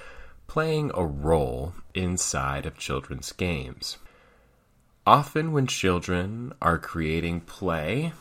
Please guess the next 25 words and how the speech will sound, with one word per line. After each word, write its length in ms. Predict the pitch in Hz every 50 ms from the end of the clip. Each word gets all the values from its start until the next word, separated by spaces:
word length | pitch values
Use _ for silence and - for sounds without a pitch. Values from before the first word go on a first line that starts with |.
| - - - - - -
they 140 | - 101 95
will 160 | 85 104 104
set 280 | - - - 139 131 123
up 200 | 123 127 131 -
a 80 | 120
scenario 680 | - - - 110 95 87 82 85 87 90 92 95 101 104
for 320 | - - - 101 - -
us 360 | - 80 82 82 - - - - -
to 420 | - - - 71 71 69 71 78
play 420 | - - - - 110 101 104 104 - -
out 300 | - 120 131 135 - -
with 220 | - 73 - -
them. 260 | - 73 65 64 64 71
This 160 | - - -
could 200 | - - 87 69
look 240 | 73 73 71 - -
like 380 | 67 65 67 67 67 - - - _ _ _ _ _
them 520 | 87 80 - 87 90 98 104 110 107 107 107
taking 460 | - - 101 104 - - 117 113 113
on 220 | 110 107 107 107
a 80 | 107 104
certain 420 | - - - 110 110 95 87 95
role, 420 | 98 101 104 104 101 110 117 120 117
say 540 | 110 - - - 71 71 71 71 69 69
they're 640 | 67 64 73 73 73 73 71 71 71 71 69 69